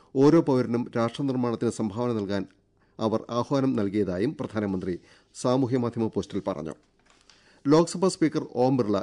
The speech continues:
ജനങ്ങൾക്ക് സ്വാതന്ത്ര്യദിനാശംസകൾ നേർന്നു. ലോകത്തെ ഏറ്റവും വലിയ ജനാധിപത്യ രാഷ്ട്രവും മുൻനിര സമ്പദ്വ്യവസ്ഥയും ഇന്ത്യയാണെന്ന അഭിമാനം അദ്ദേഹം പങ്കുവച്ചു. എഴുപത്തിയൊൻപതാം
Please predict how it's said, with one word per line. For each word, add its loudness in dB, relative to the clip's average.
ജനങ്ങൾക്ക് -2
സ്വാതന്ത്ര്യദിനാശംസകൾ -2
നേർന്നു. -4
ലോകത്തെ 4
ഏറ്റവും 4
വലിയ 2
ജനാധിപത്യ -2
രാഷ്ട്രവും -2
മുൻനിര 4
സമ്പദ്വ്യവസ്ഥയും -2
ഇന്ത്യയാണെന്ന -2
അഭിമാനം -4
അദ്ദേഹം -4
പങ്കുവച്ചു. -4
എഴുപത്തിയൊൻപതാം 4